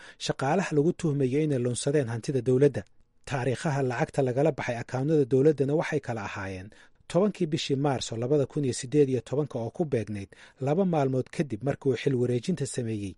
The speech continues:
Cabdulcasiis Xuseen Cumar. Waxaana taariikhdaasi lala baxay lacagtii ugu badnayd oo dhannayd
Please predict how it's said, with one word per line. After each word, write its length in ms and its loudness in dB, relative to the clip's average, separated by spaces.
Cabdulcasiis 600 -2
Xuseen 360 2
Cumar. 260 0
Waxaana 300 -4
taariikhdaasi 640 -2
lala 220 2
baxay 300 -6
lacagtii 420 -4
ugu 200 -2
badnayd 400 -2
oo 120 2
dhannayd 360 -4